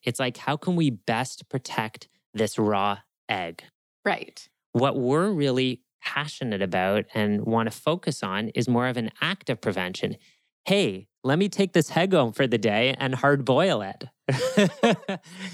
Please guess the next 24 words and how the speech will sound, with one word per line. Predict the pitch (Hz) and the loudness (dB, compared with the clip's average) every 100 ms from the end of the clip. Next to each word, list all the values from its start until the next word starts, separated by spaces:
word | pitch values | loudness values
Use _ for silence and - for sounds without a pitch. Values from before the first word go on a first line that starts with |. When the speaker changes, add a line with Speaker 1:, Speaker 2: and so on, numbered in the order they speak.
| 160 143 | -4 2
Speaker 1:
Then | 139 226 | 4 4
let's | 233 147 - | 2 0 2
do | 135 | 2
the | 120 117 | 4 2
experiment. | 110 - 101 101 98 101 | 0 -4 -2 0 -2 -2
And | 127 135 | 0 0
in | 131 | 0
that | 135 151 | -2 -2
situation, | 156 - 131 123 139 - 113 110 - _ - | -4 0 2 2 0 -2 -2 -4 -8 _ -2
you're | 123 | 0
dealing | 120 127 131 | 4 2 2
with | 120 110 | 0 -2
the | 98 | -2
root. | 104 87 71 - | 0 -2 -6 -2
You're | 117 110 | 0 2
really | 120 139 143 | 4 4 4
getting | 123 120 117 117 | 2 0 0 -4
to | 113 | -2
the | 120 | -2
core, | - 107 95 107 175 - _ _ - | -2 0 0 0 -2 -8 _ _ -2
figuratively | 123 110 113 113 107 110 107 | 0 2 2 2 2 0 0
and | 104 107 104 | 0 -2 -2
literally | 101 101 95 95 98 | -2 0 2 0 -2
speaking, | - 98 87 117 165 | -2 -2 0 -2 -2